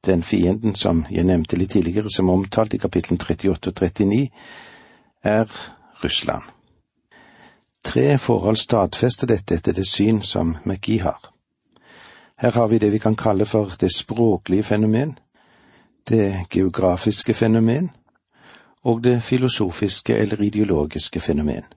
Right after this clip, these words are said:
La oss se litt grann på det språklige fenomen. I vers en og to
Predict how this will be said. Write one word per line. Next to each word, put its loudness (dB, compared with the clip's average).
La 4
oss 4
se 4
litt 2
grann 4
på 0
det 0
språklige 0
fenomen. -2
I 4
vers 2
en 4
og 2
to 0